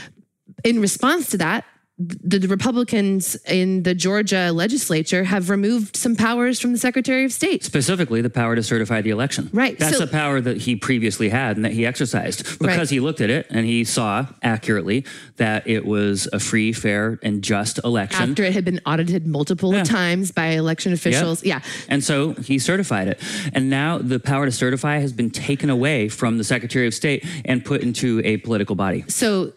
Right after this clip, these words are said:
Speaker 1: so that next time around, twenty twenty-two, here we come, next election for representatives in the House and senators. If, if the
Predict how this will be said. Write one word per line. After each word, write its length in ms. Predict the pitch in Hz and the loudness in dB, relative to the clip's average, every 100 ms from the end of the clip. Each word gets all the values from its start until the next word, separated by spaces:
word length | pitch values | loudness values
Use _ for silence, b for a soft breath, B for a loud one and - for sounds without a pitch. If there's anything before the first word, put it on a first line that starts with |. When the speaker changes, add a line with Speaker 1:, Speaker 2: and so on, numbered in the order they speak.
| - | -6
Speaker 1:
so 180 | - 208 | 0 2
that 220 | 196 170 - _ _ - | 0 -2 -10 _ _ -2
next 340 | 202 277 - 220 | 0 0 -2 0
time 240 | 220 233 | 0 2
around, 480 | 254 339 254 294 - _ _ - | 2 2 2 0 -6 _ _ -8
twenty 240 | - 170 180 | 0 0 2
twenty-two, 520 | 220 226 220 302 254 | 2 2 2 2 4
here 140 | 220 | 2
we 120 | 196 214 | 2 2
come, 480 | 254 190 196 196 | 2 2 0 0
next 260 | 196 185 - | 0 -2 0
election 560 | 196 202 - 175 180 185 | 0 0 0 0 0 -2
for 520 | - 170 165 165 175 - | 0 2 2 0 -4 -4
representatives 640 | 180 175 180 175 175 170 | -2 0 0 2 0 0
in 60 | 170 | 0
the 80 | 160 | 0
House 460 | 160 185 214 - - B B B - | 0 -2 -4 -8 -10 B B B -2
and 280 | 180 170 | 0 0
senators. 760 | 170 185 185 185 202 226 - - B B B B B 185 - | 0 0 2 2 0 -2 -6 -10 B B B B B -2 2
If, 380 | 220 180 180 - - | 0 0 -4 -4 -2
if 240 | 202 - | -2 0
the 300 | 196 180 | 0 0